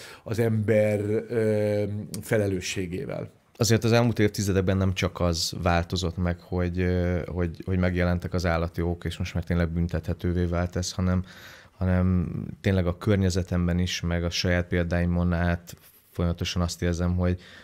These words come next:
Speaker 2: hogy a kutyához való hozzáállás is teljesen megváltozott. Nyilván korábbi adásokban is hoztunk már föl erről példákat. Teljesen magától értetődő volt, hogy vidéken, egy kisvárosban,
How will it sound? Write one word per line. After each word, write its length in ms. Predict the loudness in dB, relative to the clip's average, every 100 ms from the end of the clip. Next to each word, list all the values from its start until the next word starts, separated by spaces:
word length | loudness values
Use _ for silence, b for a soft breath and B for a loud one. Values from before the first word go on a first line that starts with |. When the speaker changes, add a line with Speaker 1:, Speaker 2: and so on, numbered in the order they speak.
| B
Speaker 2:
hogy 80 | -2
a 100 | 0
kutyához 760 | 2 0 2 2 2 2 0
való 320 | 0 0 0 0
hozzáállás 600 | -2 0 -2 0 -2 -4
is 100 | -4
teljesen 400 | -2 -2 -2 -2
megváltozott. 880 | -2 0 0 0 -2 0 0 -2 -12 -4
Nyilván 320 | 0 0 0
korábbi 340 | -2 -2 0 0
adásokban 520 | 0 -2 -4 -4 -4
is 140 | -4
hoztunk 380 | -6 -6 -2 -2
már 140 | -2
föl 200 | -2 -2
erről 240 | 0 0 -2
példákat. 720 | 0 0 0 -2 -2 -4 -6 B B B B B
Teljesen 400 | 0 2 2 0
magától 440 | 0 0 -2 0 0
értetődő 640 | 0 -2 -2 -2 -2 -2
volt, 300 | 0 -2 -2
hogy 260 | -2 -2 0
vidéken, 540 | -2 0 -2 -2 -2
egy 140 | -2 -4
kisvárosban, 920 | -4 -2 -2 0 -2 -4 -2 0 0